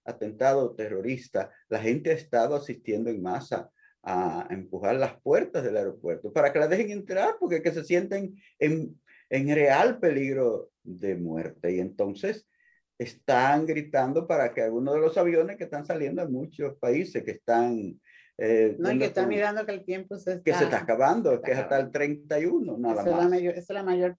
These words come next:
Speaker 1: Y ya
Speaker 2: presión.
Speaker 1: están dentro del aeropuerto.
Speaker 2: Y
Speaker 1: Los,
Speaker 2: son
Speaker 1: los
Speaker 2: muchos.
Speaker 1: talibanes ya están ahí, yo supongo
Speaker 2: Sí.
Speaker 1: que ya no estarán
Speaker 2: Están
Speaker 1: dejando entrar a nadie.
Speaker 2: ocupando áreas de
Speaker 1: Sí.
Speaker 2: militar, de mi-,
Speaker 1: Sí.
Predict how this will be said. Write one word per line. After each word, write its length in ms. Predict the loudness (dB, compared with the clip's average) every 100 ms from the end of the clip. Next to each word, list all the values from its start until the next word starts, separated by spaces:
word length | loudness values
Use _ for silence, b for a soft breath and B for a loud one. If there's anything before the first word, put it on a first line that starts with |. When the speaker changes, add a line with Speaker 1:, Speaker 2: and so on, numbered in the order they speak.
| 2
Speaker 1:
Y 280 | 4 4
ya 120 | 4 4
Speaker 2:
presión. 40 |
Speaker 1:
están 360 | 6 4 4 2
dentro 340 | 0 -2 -6
del 160 | -4 -2
aeropuerto. 460 | -4 -6 -6 -2
Speaker 2:
Y 40 | 0
Speaker 1:
Los, 80 | 2
Speaker 2:
son 80 | 4 4
Speaker 1:
los 100 | 6
Speaker 2:
muchos. 40 |
Speaker 1:
talibanes 540 | 6 6 4 2 2
ya 120 | 2 2
están 360 | 2 -2 0
ahí, 220 | 0 0 -2
yo 80 | -6
supongo 400 | -8 -4 -2 0
Speaker 2:
Sí. 60 |
Speaker 1:
que 100 | 0
ya 100 | 0
no 120 | 0
estarán 220 | -2 0 2 2
Speaker 2:
Están 40 |
Speaker 1:
dejando 300 | 2 2 0
entrar 460 | -2 -4 -4 -2 0
a 20 |
nadie. 140 | 0 -4
Speaker 2:
ocupando 320 | -2 -2 -2
áreas 540 | -4 -4 -2 -4 -4 -8 _
de 360 | -4 -2 -2 -2
Speaker 1:
Sí. 60 | -4
Speaker 2:
militar, 540 | -6 -4 2 2 2
de 160 | -2 -8
mi-, 100 | -4
Speaker 1:
Sí. 260 | -4 -4